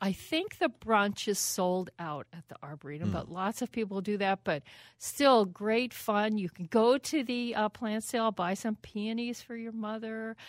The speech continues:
Speaker 2: Sure.
Speaker 1: buy other plants. But, yeah, just walking around the Arboretum. We have a new walk at the Arboretum. You know, we've always had the three-mile drive to
Speaker 2: Mm-hmm.
Speaker 1: drive around.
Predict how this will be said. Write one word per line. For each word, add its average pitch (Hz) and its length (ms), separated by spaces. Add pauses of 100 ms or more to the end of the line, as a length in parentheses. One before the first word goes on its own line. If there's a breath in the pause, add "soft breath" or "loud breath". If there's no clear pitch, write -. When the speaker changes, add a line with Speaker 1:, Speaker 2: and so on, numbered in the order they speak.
(120)
Speaker 2:
Sure. 214 200
Speaker 1:
buy 170 200
other 208 280
plants. 208 520
But, - 120
yeah, 185 200
just 254 260
walking 233 340
around 202 200
the 190 100
Arboretum. 185 280 (320 loud breath)
We 320 100
have 359 160
a 294 40
new 302 440
walk 262 400
at 220 100
the - 160
Arboretum. 143 800
You 190 100
know, 202 100
we've 214 220
always 254 240
had 269 140
the 233 100
three-mile 233 600
drive 165 560
to 104 80
Speaker 2:
Mm-hmm. 117 240
Speaker 1:
drive 185 340
around. 240 420